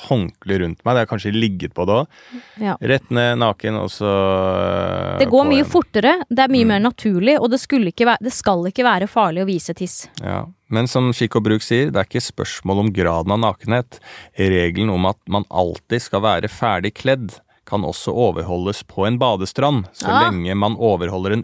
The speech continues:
Speaker 1: uskrevne lov om komplett kostyme.
Speaker 2: Åh.
Speaker 1: Ikke sant? Så du kan, du kan være så
Speaker 2: Er det
Speaker 1: fri du bare vil, så
Speaker 2: Ja.
Speaker 1: lenge du har et komplett kostyme.
Speaker 2: Så hvis jeg har masse bikinitopper på meg, men ingen underdel, så er det et komplett kostyme fordi jeg har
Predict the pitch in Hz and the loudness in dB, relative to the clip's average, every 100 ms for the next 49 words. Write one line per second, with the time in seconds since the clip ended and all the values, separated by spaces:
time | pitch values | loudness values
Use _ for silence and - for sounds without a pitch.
0 | 160 151 95 - - 101 104 107 147 156 | 2 2 2 -2 -4 0 2 2 0 -2
1 | 113 101 107 127 139 - 107 123 123 _ | -4 0 4 4 2 0 2 2 -2 _
2 | _ - 120 - - 135 - - - 147 | _ -6 -6 -4 -6 -8 -8 -20 -8 -6
3 | - 147 139 135 175 - _ - - - | -2 2 4 4 2 -2 _ -20 -20 -20
4 | - - - 240 381 403 95 101 98 110 | -20 -20 -8 -2 0 0 0 -4 0 0
5 | - 226 107 226 120 131 135 127 151 147 | 2 2 2 2 2 2 2 2 2 2
6 | 139 247 247 135 139 160 156 143 156 175 | 2 2 4 4 4 4 4 4 4 4
7 | 262 254 226 240 254 117 113 107 - 127 | 2 -2 2 2 4 2 2 2 0 -4
8 | - 139 123 - - 143 - 113 104 135 | -4 -2 -2 -4 -4 -4 2 2 2 2
9 | 262 262 277 254 262 285 320 330 - - | 2 2 2 2 2 2 2 0 -2 -2
10 | - 226 233 - 220 175 185 175 190 196 | 0 2 2 0 0 0 0 0 2 4
11 | 254 302 233 - 226 233 240 269 240 196 | 2 0 -6 -2 2 4 2 4 4 4
12 | 208 220 247 202 180 247 302 - - - | 2 2 2 2 4 2 0 -8 -20 -6
13 | - 247 226 208 - 233 220 196 - 226 | 2 4 4 0 2 0 2 -4 -2 0
14 | 233 190 190 202 196 196 | 2 2 0 2 2 2